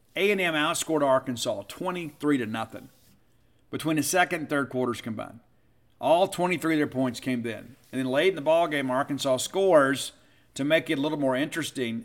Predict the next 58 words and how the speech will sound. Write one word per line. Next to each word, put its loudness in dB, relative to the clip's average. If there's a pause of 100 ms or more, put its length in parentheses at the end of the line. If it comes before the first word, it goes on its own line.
(120)
and -6
then, -4
you -10
know, -2
drove 2
down -2
and -4
the, -10
and -4
the -4
kid -4
missed -2
a -14
field -2
goal, -10
game-winning -2
field -6
goal. -12 (1400)
Absolutely 0
insane 0
game. -4 (420)
And -8
A 0
and 0
M, 0
of -6
course, -2
wins 2
the -4
game. -4
They're -4
now -2
three -2
and 0
one, 0
one 2
and 2
oh 4
with -2
the -4
S -6
E -8
C. -2 (380)
But 0
if -4
you 0
watch 2
that, 2
I -4
thought 0
Max -6
Johnson -2
did -4
some -6
good -4
things -4
for -4
them, -2